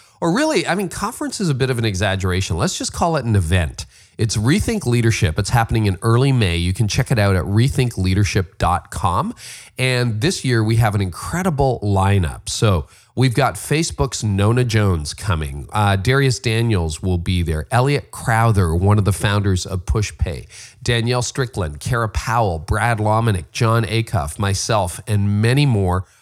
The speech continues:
will be there. And we are super excited for this year's Rethink Leadership. So it's a little bit different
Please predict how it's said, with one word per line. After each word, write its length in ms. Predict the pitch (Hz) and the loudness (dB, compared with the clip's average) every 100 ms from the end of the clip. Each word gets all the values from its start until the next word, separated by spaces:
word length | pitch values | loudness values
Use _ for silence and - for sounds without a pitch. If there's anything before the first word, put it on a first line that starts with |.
| _ _ | _ _
will 160 | - 113 | -4 0
be 180 | 113 110 | 2 0
there. 240 | 92 69 | 0 -4
And 240 | - 101 | -4 -2
we 160 | 113 123 | -2 0
are 140 | 104 | 0
super 540 | 95 - - 123 123 123 | -2 -2 0 2 2 2
excited 540 | 113 - 107 98 90 | 0 0 0 0 0
for 100 | - | -2
this 240 | 95 95 101 | -2 -2 -2
year's 160 | 90 | -4
Rethink 400 | 92 90 95 80 | -2 -4 -4 -4
Leadership. 440 | 95 92 98 82 - | -2 0 -2 -4 -8
So 140 | - | -6
it's 120 | 117 | -2
a 40 | 156 | -2
little 180 | 277 320 | 0 -2
bit 140 | 202 | -2
different 380 | 185 160 101 | -2 0 -4